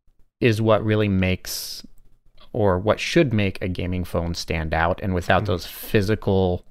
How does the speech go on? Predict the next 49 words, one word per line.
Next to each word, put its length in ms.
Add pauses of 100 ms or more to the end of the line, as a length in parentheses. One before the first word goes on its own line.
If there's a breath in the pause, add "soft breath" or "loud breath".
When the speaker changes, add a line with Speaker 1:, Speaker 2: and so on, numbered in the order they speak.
(140)
Speaker 1:
implementations 920
of 380
an 140
advantage 800
that 220
a 60
device 380
might 180
actually 600
deliver, 600 (760 loud breath)
eh, 180 (140)
I'm 140
not 200
really 200
excited 440
about 240
it. 120 (300)
Speaker 2:
Well, 140
the 100
other, 280
the 140
other 160
layer 320
to 140
this 300
is 180
that, 340
like 160
I 40
said 180
before, 360
if 80
there's 160
one 180
company 380
that 260
could 400 (580 soft breath)
add 260
in 200
some 180
of 120
those 160
surprises 640
that 100
might 140
make 200
all 160
of 120
us, 340